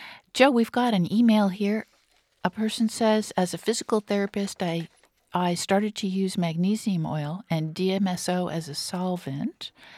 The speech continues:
to help sore muscles. Magnesium released in the body." Hmm, I just lost it.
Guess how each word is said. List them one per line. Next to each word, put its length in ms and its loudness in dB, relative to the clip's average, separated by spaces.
to 400 0
help 300 -4
sore 400 -2
muscles. 580 -4
Magnesium 840 -4
released 540 -6
in 100 -4
the 80 -6
body." 420 -8
Hmm, 920 -8
I 80 -12
just 260 -14
lost 360 -10
it. 240 -20